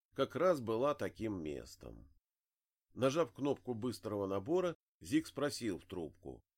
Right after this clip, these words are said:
"Готов?" "Слушаю и записываю", отозвался с другого конца Дина.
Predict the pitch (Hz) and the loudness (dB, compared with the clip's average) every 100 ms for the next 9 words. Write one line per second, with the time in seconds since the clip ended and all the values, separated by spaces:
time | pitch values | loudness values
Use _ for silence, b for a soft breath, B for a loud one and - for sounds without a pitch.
0 | _ _ 98 127 180 175 - _ _ _ | _ _ 4 4 6 2 0 _ _ _
1 | _ _ _ _ _ _ _ _ - 127 | _ _ _ _ _ _ _ _ 0 6
2 | 180 175 170 165 - 151 135 156 147 120 | 8 6 4 2 4 4 6 4 4 -2
3 | - 85 76 73 69 62 _ _ 104 117 | -2 -6 -6 -8 -10 -14 _ _ 0 2
4 | 104 123 123 - 110 113 107 110 101 101 | 4 2 0 0 -4 -2 0 2 2 0
5 | 101 - 120 113 80 78 69 65 | -2 0 -2 -2 -4 -8 -8 -12